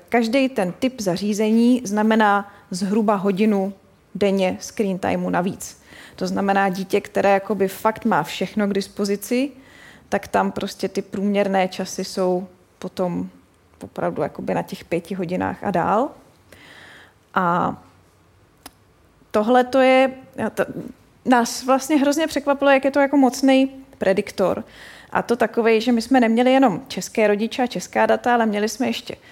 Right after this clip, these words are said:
Slováky a měli jsme Finy. A říkali jsme si, "Ti Fini, ty budou, ti budou prostě úplně někde jinde, ty budou jako daleko, ty, ty budou krásně dodržovat ty normy." A zjistili jsme, že ti Fini jsou nejhorší.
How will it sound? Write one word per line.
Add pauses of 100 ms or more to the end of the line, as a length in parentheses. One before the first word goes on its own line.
(120)
Slováky
a
měli
jsme
Finy. (400)
A
říkali
jsme
si,
"Ti
Fini,
ty
budou, (220)
ti
budou
prostě
úplně
někde
jinde,
ty
budou
jako
daleko,
ty,
ty (120)
budou
krásně
dodržovat
ty
normy." (640)
A
zjistili
jsme,
že
ti
Fini
jsou
nejhorší.